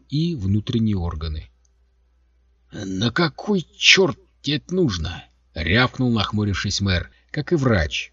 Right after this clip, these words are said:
он ко всему относился, м, крайне скептически. «При всем уважении к доктору, мне хотелось бы исследовать тело при помощи собственных инструментов».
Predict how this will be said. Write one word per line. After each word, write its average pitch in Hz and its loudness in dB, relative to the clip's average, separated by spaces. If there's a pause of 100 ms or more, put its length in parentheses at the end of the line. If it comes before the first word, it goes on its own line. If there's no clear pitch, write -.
он 151 2
ко - -2
всему 110 0
относился, 123 0 (120)
м, 139 -8
крайне 143 -2
скептически. - -2 (1000)
«При 110 0
всем 165 6
уважении 147 6
к 117 2
доктору, 139 6
мне 131 6
хотелось 123 2
бы 117 6
исследовать 107 2
тело 127 2
при 104 0
помощи 101 0
собственных 101 -2
инструментов». 82 -4